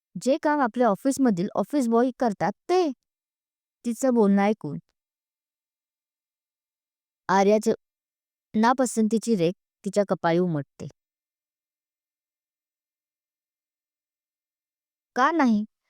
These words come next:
म्हणजे तू असं काय काम करते इथे? मालकीण आहेस का या कंपनीची? साधी एम्प्लॉई." किमयाला तिला खिजवायला परत एकदा तिने असं बोलून चान्स दिला होता,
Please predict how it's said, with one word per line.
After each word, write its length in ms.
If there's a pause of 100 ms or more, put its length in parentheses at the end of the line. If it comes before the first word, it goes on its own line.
(120)
म्हणजे 180 (280)
तू 100
असं 280
काय 200
काम 200
करते 340
इथे? 360 (920)
मालकीण 400
आहेस 260
का 80
या 140
कंपनीची? 460 (680)
साधी 400
एम्प्लॉई." 460 (680)
किमयाला 460 (100)
तिला 260
खिजवायला 440 (100)
परत 260
एकदा 320
तिने 180
असं 260
बोलून 280 (380)
चान्स 320
दिला 180
होता, 280